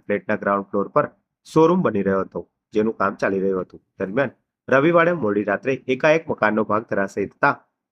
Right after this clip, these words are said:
બે થી ત્રણ પરિવારના સભ્યો જીવ બચાવી ભાગ્યા હતા. જોકે તેની પાસે આવેલા અન્ય ફ્લેટ પણ જર્જરિત હોવાથી તેમાં રહેતા પરિવારો પણ તકેદારીના ભાગરૂપે નીચે ઉતારી લેવાયા હતા. ઘટનાથી સમગ્ર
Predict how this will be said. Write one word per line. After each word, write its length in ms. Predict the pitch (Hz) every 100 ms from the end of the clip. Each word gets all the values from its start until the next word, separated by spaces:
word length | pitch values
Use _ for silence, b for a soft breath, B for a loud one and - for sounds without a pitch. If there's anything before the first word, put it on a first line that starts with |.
| _
બે 120 | 139
થી 160 | 160 175
ત્રણ 180 | 113 110 107
પરિવારના 440 | 101 104 101 107 -
સભ્યો 260 | 95 107 120
જીવ 160 | 101 95
બચાવી 340 | 95 98 107 113
ભાગ્યા 340 | 95 98 90
હતા. 180 | - - _ -
જોકે 200 | 143 185
તેની 240 | 131 113 113
પાસે 240 | 107 113 113
આવેલા 260 | 110 -
અન્ય 240 | 107 104 -
ફ્લેટ 240 | 104 98
પણ 180 | 127 139
જર્જરિત 460 | 110 92 101 - 101
હોવાથી 360 | 110 117 110 - _ _ -
તેમાં 220 | 143 170
રહેતા 200 | 160 151 175
પરિવારો 380 | 113 101 104 104 -
પણ 160 | 143 - -
તકેદારીના 500 | 139 156 156 156 165 120
ભાગરૂપે 400 | 110 104 101 143
નીચે 200 | 120 110
ઉતારી 340 | 101 101 95 95
લેવાયા 300 | 92 90 87
હતા. 160 | 85 80 - _ _ _ _
ઘટનાથી 440 | 139 131 175 170 160
સમગ્ર 280 | 120 107